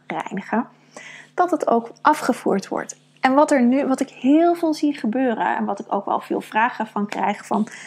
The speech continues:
van, eh, mensen die willen graag een bepaald kruid. Eh, monnikspeper heb ik echt een tijd lang dat iedereen dat wilde. Alleen monnikspeper, want dat he-, had dan ergens ingestaan dat het goed was voor je, om je menstruatiecyclus weer op gang te krijgen na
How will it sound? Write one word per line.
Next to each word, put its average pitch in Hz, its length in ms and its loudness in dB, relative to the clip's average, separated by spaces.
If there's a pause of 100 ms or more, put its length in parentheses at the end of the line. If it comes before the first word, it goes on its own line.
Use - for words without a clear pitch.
(300)
van, 190 480 0
eh, 185 120 -2
mensen 190 380 -2
die 196 100 -2
willen 185 200 -2
graag - 500 -8
een 202 60 -2
bepaald - 360 -6
kruid. 254 600 2
Eh, 208 220 -2
monnikspeper 240 760 4
heb 226 100 2
ik - 120 -12
echt - 240 -4
een 220 160 0
tijd 277 320 2
lang 202 260 2
dat 196 100 -2
iedereen 208 340 0
dat 190 160 -2
wilde. 233 320 0 (1400)
Alleen 233 260 6
monnikspeper, 202 560 2
want 196 120 2
dat 190 120 0
he-, 208 220 0
had 180 240 -4
dan 175 160 -4
ergens - 260 -6
ingestaan 208 520 0 (320)
dat 208 140 -4
het 202 120 -4
goed 208 200 0
was 202 200 -4
voor 196 220 -6
je, 190 200 -4
om 208 160 0
je 202 100 -2
menstruatiecyclus 202 920 -6
weer - 120 -6
op - 100 -10
gang 196 260 -2
te - 80 -16
krijgen 185 460 -4
na 185 260 -4